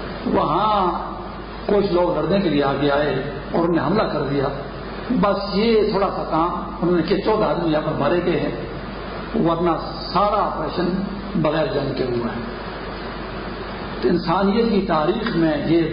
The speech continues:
بات ایک مثالی بات ہے کہ اتنی بڑی اچیومنٹ ایک آدمی کر رہا ہے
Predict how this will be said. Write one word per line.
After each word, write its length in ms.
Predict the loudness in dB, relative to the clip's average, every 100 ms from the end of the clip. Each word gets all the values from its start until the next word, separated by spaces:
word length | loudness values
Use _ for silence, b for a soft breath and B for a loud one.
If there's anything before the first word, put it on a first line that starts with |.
| 0
بات 640 | 2 2 0 -2 -4 -2
ایک 200 | 0 0 0
مثالی 640 | 0 0 0 2 2 2 -2 -6 -8 -10 -12 -10 -4 0
بات 220 | 2 0 -4
ہے 60 | -10 -12 -12 -14 -12 -12 -12 -10 -2
کہ 80 | 2
اتنی 340 | 2 4 2
بڑی 240 | 4 4 2
اچیومنٹ 480 | 2 0 2 2 2
ایک 100 | 0
آدمی 260 | 0 0
کر 140 | 0 0
رہا 280 | 0 -2 -2
ہے 100 | -2